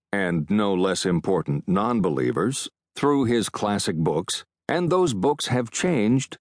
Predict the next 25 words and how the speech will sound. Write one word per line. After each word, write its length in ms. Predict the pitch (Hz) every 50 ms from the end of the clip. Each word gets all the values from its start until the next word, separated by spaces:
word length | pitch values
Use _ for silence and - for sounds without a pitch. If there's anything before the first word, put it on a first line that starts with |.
| _ _ _ _
as 100 | 226 -
the 120 | 151 175 165
times 360 | - 190 190 190 175 151 101
have 140 | 98 - -
changed. 560 | - 82 76 71 - - - - - - - _ _ _ _ _ _ _ _ _ _ _ _ _ _ -
He's 160 | 170 180 135
best 320 | 104 110 170 185 175 -
remembered, 480 | - 160 139 127 120 117 110 120 113 101
no 200 | 110 110 110 110
doubt, 380 | 98 101 92 90 87 98 104 -
for 280 | - - 107 104 101
the 140 | 95 95 95
essential 560 | 92 - - - 143 143 135 - 131 120 127
introduction 720 | - 120 117 - 117 110 92 101 95 90 - - 107 107 101
to 100 | - 104
the 80 | 92 87
world's 400 | 87 98 110 113 113 110 92 92
great 280 | - 104 104 117 120
traditions, 760 | - - 131 113 101 85 76 - 76 76 80 92 - - - - _ _ _ _ -
The 80 | 90
World's 440 | 82 82 90 98 107 110 113 104 101
Religions, 640 | 107 120 117 127 127 - - 120 113 110 - - -
from 240 | - - 104 104 104
nineteen 420 | 104 107 107 87 - 104 104 104
sixty-four, 760 | - - 98 - - 131 117 - - 85 71 65 67 - -